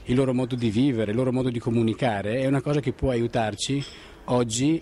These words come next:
soprattutto ad affrontare un momento così particolare come quello che stiamo vivendo.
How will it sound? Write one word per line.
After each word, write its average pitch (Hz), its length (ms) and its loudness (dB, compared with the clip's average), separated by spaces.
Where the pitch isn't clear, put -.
soprattutto - 420 -2
ad 135 80 0
affrontare 127 460 0
un 120 60 2
momento 117 360 0
così 110 300 0
particolare 104 720 -2
come 95 200 -2
quello 101 160 -4
che 90 80 -8
stiamo 101 220 -2
vivendo. 90 600 -6